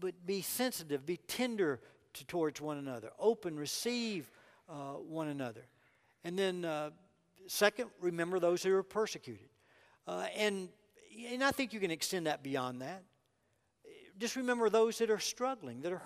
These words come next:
hurting, that are in adversity. Whether, whether they're being persecuted for their, whatever the difficulty might be, be sensitive again. Be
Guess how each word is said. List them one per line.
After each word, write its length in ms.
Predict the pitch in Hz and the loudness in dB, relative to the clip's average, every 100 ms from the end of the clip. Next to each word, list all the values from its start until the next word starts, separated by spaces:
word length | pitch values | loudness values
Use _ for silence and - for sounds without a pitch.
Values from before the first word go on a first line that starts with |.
| - | -2
hurting, 400 | 254 226 127 123 | -2 0 -4 -2
that 60 | |
are 160 | 160 180 | 2 2
in 100 | 175 | 2
adversity. 680 | 175 151 202 226 - 117 107 | -4 -2 -2 0 -4 -12 -2
Whether, 240 | 190 220 | 2 2
whether 260 | 185 233 220 | 4 4 4
they're 160 | 196 180 | 4 0
being 260 | 185 165 | -2 -6
persecuted 520 | - 247 240 - 196 | -2 0 0 -2 -4
for 140 | - 170 | -4 0
their, 220 | 170 180 | 2 2
whatever 440 | 170 175 233 269 | 0 4 6 6
the 80 | 220 | 2
difficulty 560 | 165 220 196 180 160 151 | 4 4 4 2 2 2
might 220 | 151 147 | -6 -2
be, 100 | 165 | -2
be 220 | 156 220 | 0 -4
sensitive 640 | - - 254 240 - 123 120 | -4 -4 -4 -4 -6 -8 -6
again. 220 | 127 127 | -8 -6
Be 160 | 180 | -6